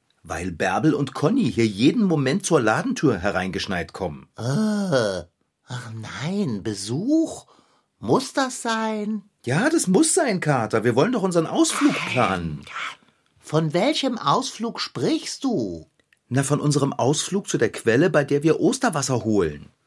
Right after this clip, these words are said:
Speaker 2: Äh.
Speaker 1: Unser Geschenk für Frau Sparbrot, hä?
Speaker 2: Ach,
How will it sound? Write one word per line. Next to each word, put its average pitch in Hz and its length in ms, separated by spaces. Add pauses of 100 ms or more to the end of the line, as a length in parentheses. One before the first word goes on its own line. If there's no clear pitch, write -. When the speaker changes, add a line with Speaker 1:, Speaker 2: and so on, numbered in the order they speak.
Speaker 2:
Äh. 147 300 (340)
Speaker 1:
Unser 143 240
Geschenk 156 420
für 156 140
Frau 120 180
Sparbrot, 147 720
hä? 131 180 (400)
Speaker 2:
Ach, 156 140